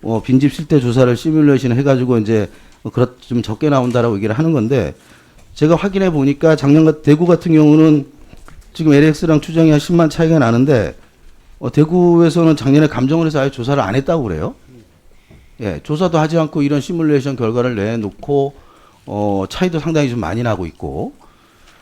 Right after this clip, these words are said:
어, 문제가 아닐 수 없습니다. 어, 그 어쨌든 뭐 현재 그 이게 이제 감정원과 엘엑스, 로 이원화되는 이 과정이 뭐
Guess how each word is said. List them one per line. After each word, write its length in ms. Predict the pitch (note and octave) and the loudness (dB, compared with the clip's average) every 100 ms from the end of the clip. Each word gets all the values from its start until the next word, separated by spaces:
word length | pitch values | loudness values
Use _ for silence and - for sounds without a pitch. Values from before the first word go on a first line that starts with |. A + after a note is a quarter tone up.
| _ _ _ - | _ _ _ -12
어, 100 | A2+ | -8
문제가 380 | B2+ C3+ D3 B2 | -6 -2 0 0
아닐 180 | A#2+ | -4
수 100 | A#2+ | -6
없습니다. 680 | G#2 - G#2+ G#2+ G#2+ D#2+ A#1+ - - _ | -8 -10 -10 -6 -4 -4 -8 -16 -20 _
어, 600 | - F#2 F#2+ F#2+ F#2 F#2 - _ _ _ _ _ - - - _ _ - - - - _ _ _ _ | -18 -14 -14 -12 -14 -14 -18 _ _ _ _ _ -20 -20 -20 _ _ -20 -20 -20 -20 _ _ _ _
그 480 | - D3+ D3+ D3+ A#2+ | -6 -2 0 2 0
어쨌든 380 | C3+ E3+ E3+ | 0 -2 0
뭐 100 | D#3+ | 2
현재 440 | D3 F3+ E3+ F3 D#3+ | 2 2 2 2 2
그 260 | D#3+ D#3 - _ _ - | 2 0 -2 _ _ -6
이게 200 | D3+ D#3+ | 0 2
이제 300 | D3+ C#3+ - _ - - | 2 0 -2 _ -20 -8
감정원과 680 | C3 D3 F3+ F3 E3+ D#3 D#3 - | -4 0 2 4 4 4 2 0
엘엑스, 320 | C#3 E3 - | 0 0 0
로 80 | E3 | 2
이원화되는 680 | C3+ E3 F3+ E3+ D#3+ D#3+ C#3+ | 4 4 4 2 2 2 2
이 60 | |
과정이 960 | D3 - B2 D#3+ C#3 A#2+ C#3+ C#3 A2 F#2+ | -2 -2 2 2 2 2 4 4 2 2
뭐 340 | B2 A2+ - | 2 2 -2